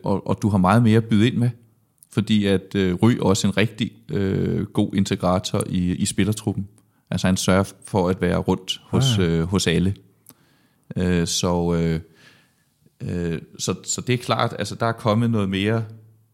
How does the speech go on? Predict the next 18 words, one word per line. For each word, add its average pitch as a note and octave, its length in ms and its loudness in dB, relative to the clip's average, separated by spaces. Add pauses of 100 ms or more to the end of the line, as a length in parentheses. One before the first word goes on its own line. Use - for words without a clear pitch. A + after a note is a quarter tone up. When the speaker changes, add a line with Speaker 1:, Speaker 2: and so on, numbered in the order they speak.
(140)
Speaker 1:
Han A2+ 160 -2
har A2+ 60 0
fået G#2+ 240 0
lidt G#2+ 100 0
mere A2 160 2
anerkendelse, A#2 840 -2
og, - 300 -6
og, F#2 360 -4 (180)
og G2 140 -2
hvad F#2+ 120 2
kan G#2 80 -2
vi F#2 60 -4
sige, G2+ 240 -2
og F2+ 80 -2
virkelig G#2+ 280 -2
begyndt - 340 -4
at, F2+ 340 -4
øh, E2+ 60 -2